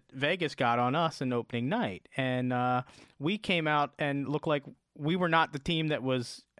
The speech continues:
having their home opener. We didn't have that, that expected jump that I thought that we were gonna have. And, uh, I was really surprised about the energy level in that game.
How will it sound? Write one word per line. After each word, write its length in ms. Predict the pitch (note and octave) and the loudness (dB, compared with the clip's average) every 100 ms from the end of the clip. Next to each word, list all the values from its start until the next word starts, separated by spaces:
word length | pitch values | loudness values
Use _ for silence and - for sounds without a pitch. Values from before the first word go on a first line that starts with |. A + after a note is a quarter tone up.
| _ | _
having 280 | - D#3+ D3+ | -2 0 2
their 100 | C#3+ | 0
home 200 | C3+ D3+ | 0 2
opener. 360 | E3+ B3 B2 F#2+ | 2 2 -2 -2
We 120 | B2 | -2
didn't 160 | D#3+ D3 | -2 -2
have 200 | D3+ C#3 | 0 2
that, 280 | D3 C#3 - - - - - | 2 2 -2 -20 -20 -20 -2
that 120 | D3+ D3 | 2 2
expected 640 | - - F3+ - D3+ B2+ | 0 2 2 2 -2 0
jump 340 | C3+ G3+ A#2 | 2 2 2
that 80 | B2+ | 0
I 80 | B2 | 0
thought 240 | A#2 C3 | 2 0
that 60 | C3 | 0
we 120 | C3 | -2
were 80 | B2 | 0
gonna 140 | A#2+ | 0
have. 500 | A#2 D#3+ E3+ B2 A#2 - - - - | -2 0 2 0 -2 -10 -20 -20 -6
And, 360 | C3+ C3 B2+ B2+ | -2 0 0 0
uh, 40 | |
I 220 | B2+ B2+ F3 | 2 2 0
was 140 | G3+ | 0
really 160 | F3+ F3 | 0 0
surprised 560 | - E3 G3+ B3 D3 | -2 2 2 2 -2
about 240 | A#2+ A#2+ A2+ | 0 0 0
the 120 | B2+ | 0
energy 260 | G#3 B3 A#2+ | 0 0 0
level 260 | G#2+ G2 | -2 -4
in 60 | F#2+ | -8
that 140 | F#2 G2 | -10 -12
game. 240 | G2 - | -12 -12